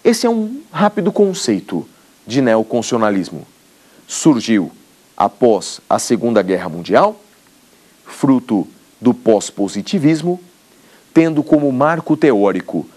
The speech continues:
a força normativa da Constituição e tendo como principais objetivos a busca por uma maior eficácia da Constituição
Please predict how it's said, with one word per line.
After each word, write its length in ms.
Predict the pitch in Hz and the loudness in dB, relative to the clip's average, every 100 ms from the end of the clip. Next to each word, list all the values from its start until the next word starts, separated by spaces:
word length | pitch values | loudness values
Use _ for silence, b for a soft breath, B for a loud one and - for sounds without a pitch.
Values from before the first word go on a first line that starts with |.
| b | b
a 140 | b 92 | b -6
força 520 | - - 180 190 180 | -2 2 2 2 0
normativa 680 | 185 185 175 170 - 165 160 | 2 2 0 -2 0 2 2
da 140 | 151 | 0
Constituição 720 | 151 160 156 147 165 - 135 131 - _ _ _ b b b b b | 0 -2 -2 -2 0 2 0 -2 -16 _ _ _ b b b b b
e 80 | 175 | -2
tendo 440 | - 180 180 151 | 2 2 2 0
como 280 | - 143 127 | 2 2 2
principais 720 | - 135 120 113 - 95 92 | 0 -2 0 0 2 2 2
objetivos 760 | 101 87 131 - 165 170 - - b b b b | -2 -2 0 0 -2 -2 -12 -20 b b b b
a 120 | 120 | -2
busca 600 | - 123 147 - 147 143 - _ _ | 0 0 0 2 2 2 -2 _ _
por 140 | - 151 | 2 2
uma 320 | 147 131 123 | 2 0 0
maior 400 | 120 131 135 139 | 0 2 2 0
eficácia 580 | 139 135 - 180 185 180 | -2 -4 0 0 2 0
da 120 | 170 | 0
Constituição 580 | 165 170 170 160 127 | 0 -2 0 2 2